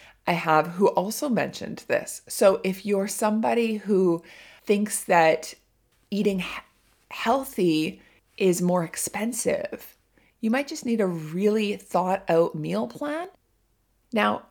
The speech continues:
meal prep doesn't just make sure that you're eating enough and make sure that you're eating it consistently throughout the day. One of the things I find that meal prep does so well for me personally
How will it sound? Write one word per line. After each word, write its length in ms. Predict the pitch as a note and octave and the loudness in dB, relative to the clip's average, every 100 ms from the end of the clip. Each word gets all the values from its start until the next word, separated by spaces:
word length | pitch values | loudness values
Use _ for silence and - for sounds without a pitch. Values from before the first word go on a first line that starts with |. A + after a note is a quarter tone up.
| - | -2
meal 220 | A#3 C4+ | 0 0
prep 340 | - A4 A4+ | -2 -6 -4
doesn't 320 | - B3 C4 A3 | -6 -2 -2 -2
just 340 | A3 A3 - - | -2 -4 -6 -12
make 280 | F3+ E3+ F3+ | -4 -2 -2
sure 240 | - G3 F3+ | -4 -2 0
that 180 | F3 | 0
you're 200 | E3 D#3+ - | 0 -2 0
eating 300 | E3 D3+ C#3+ | -2 -4 -6
enough 580 | D#3+ D#3 F3+ F#3+ F#3+ - - | -8 -2 2 2 0 -8 -6
and 140 | D3+ | -4
make 180 | D3+ D3+ | -4 -6
sure 160 | - D3+ | -2 0
that 160 | D3 | 0
you're 160 | D3+ D3 | -2 -4
eating 240 | D3+ D3+ D3 | -4 -4 -4
it 140 | C#3+ | -6
consistently 600 | - D3+ D3 - C#3+ D#3 | -8 -8 -8 -8 -8 -10
throughout 380 | D3 - D3 C#3+ | -8 -2 -2 -2
the 80 | - | -4
day. 460 | E3 F#3+ F3 F3 F3 - - _ _ _ _ _ | 2 4 6 2 -2 -18 -20 _ _ _ _ _
One 220 | F#3+ G#3+ | -6 -4
of 140 | E4 - | -4 -4
the 80 | E4 | -8
things 400 | - E3 E3 D#3 | -2 -2 0 -2
I 80 | |
find 460 | D3+ - C#3+ C#3+ C#3 | -6 -4 -2 -2 -2
that 220 | - - | -4 -2
meal 180 | D3+ D#3 | -2 -4
prep 420 | D#3+ - D3+ - _ | -4 -6 -6 -6 _
does 400 | - D3 C#3+ C#3+ - | 2 2 2 -4 -10
so 760 | - - - D#3+ E3 F3 G3 - | -8 -6 -4 -2 0 0 -2 -4
well 540 | D#3 D3 C3+ D#3+ - | -2 0 2 0 -4
for 260 | - - D3+ | -8 0 0
me 220 | D3+ D3+ | 0 -4
personally 800 | D3+ - C#3 - F3+ G3+ B3+ D#4 | -4 -4 -4 -4 -4 -4 -4 -8